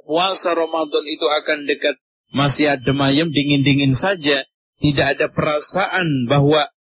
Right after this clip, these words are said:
bulan yang kita akan hadapi ini lain, perlu kita ketahui bahwa perasaan itu hanyalah perasaan nafsu yang tidak tahu nilai dan harga puasa menurut konsep Al-Quran dan Sunnah. Artinya,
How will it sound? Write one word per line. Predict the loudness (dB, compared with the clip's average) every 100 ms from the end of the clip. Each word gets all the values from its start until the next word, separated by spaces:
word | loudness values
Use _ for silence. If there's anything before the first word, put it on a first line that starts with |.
| _
bulan | -4 0 0
yang | 0 -4 -4
kita | -4 -2 -2 0
akan | 2
hadapi | 4 4 2 0 2
ini | 4 4
lain, | 4 4 2 -4 _ _ _
perlu | 0 2 2
kita | 0 -2 0
ketahui | 0 -2 0 2 4 4
bahwa | 4 4 4
perasaan | 2 0 0 0 -2 0 -2 0
itu | -2 2 4 6
hanyalah | 6 6 4 4
perasaan | 2 2 2 0 2 4
nafsu | 2 0 -2 -2 -8 -4
yang | 2 4 4
tidak | 4 2 0 -2
tahu | 0 2 2
nilai | 2 4 2 2
dan | 0 0
harga | -2 -2 -2 -2
puasa | 2 2 2 0 -2 -6 _ _
menurut | 0 2 2 0
konsep | -4 -6 -4 0 0 -2 _ _ _ _
Al-Quran | 0 2 2 2 -2 2 2 4
dan | 2 0
Sunnah. | 0 4 6 6 4 -4 _
Artinya, | 0 0 2 4 6 4